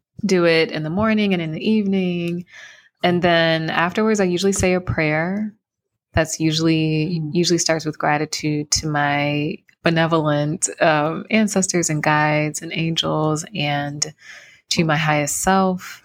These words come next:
Speaker 1: and to spirit. And then I just kind of call in all of the, um, just divine alignment,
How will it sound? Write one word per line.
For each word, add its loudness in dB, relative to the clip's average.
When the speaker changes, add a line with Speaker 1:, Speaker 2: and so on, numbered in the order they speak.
Speaker 1:
and 0
to 0
spirit. 0
And 0
then 4
I 2
just 0
kind 0
of -2
call 2
in -2
all 2
of -4
the, 0
um, -6
just -2
divine 2
alignment, -2